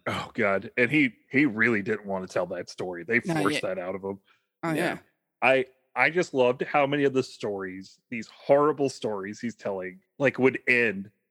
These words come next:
Speaker 1: and they would just leave the shot on him and his face would drop and he's like, "I just said that on camera."
Speaker 2: Yeah.
Speaker 1: And then he
Speaker 2: It
Speaker 1: just goes and
Speaker 2: honestly
Speaker 1: tells
Speaker 2: was
Speaker 1: another
Speaker 2: sad.
Speaker 1: story. <laughs>
Speaker 2: It was sad,
Speaker 3: Yeah.
Speaker 2: honestly. I, I really felt f-,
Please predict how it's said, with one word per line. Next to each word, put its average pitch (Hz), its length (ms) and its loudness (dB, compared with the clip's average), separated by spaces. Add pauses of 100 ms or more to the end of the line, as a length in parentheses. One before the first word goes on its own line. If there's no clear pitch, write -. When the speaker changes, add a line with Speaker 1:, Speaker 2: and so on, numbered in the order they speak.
(100)
Speaker 1:
and 123 100 -4
they 123 100 2
would 123 140 -2
just - 240 -2 (140)
leave 120 400 0
the 117 100 2
shot 101 380 0
on 95 160 -4
him 98 260 -8 (160)
and 107 140 -2
his 113 240 -2
face 113 360 0
would 113 180 -2
drop 95 420 0
and 117 60 0
he's - 120 0
like, 98 160 -4 (460)
"I 120 80 -8
just - 200 -6
said 90 200 -2
that 90 100 -6
on 82 120 -12
camera." 90 580 -8 (280)
Speaker 2:
Yeah. 175 260 2
Speaker 1:
And 180 100 6
then 262 80 4
he 294 60 6
Speaker 2:
It 277 40 -10
Speaker 1:
just 294 140 0
goes 214 80 4
and 262 60 6
Speaker 2:
honestly 294 260 2
Speaker 1:
tells - 160 4
Speaker 2:
was 262 100 0
Speaker 1:
another 262 200 6
Speaker 2:
sad. 170 100 -2
Speaker 1:
story. 226 640 2
<laughs> 240 40 4 (880)
Speaker 2:
It 208 100 6
was 311 140 2
sad, 214 340 4
Speaker 3:
Yeah. 175 100 2
Speaker 2:
honestly. 160 320 -4
I, 156 160 2
I 160 180 2
really 185 340 2
felt 214 260 2
f-, - 200 -18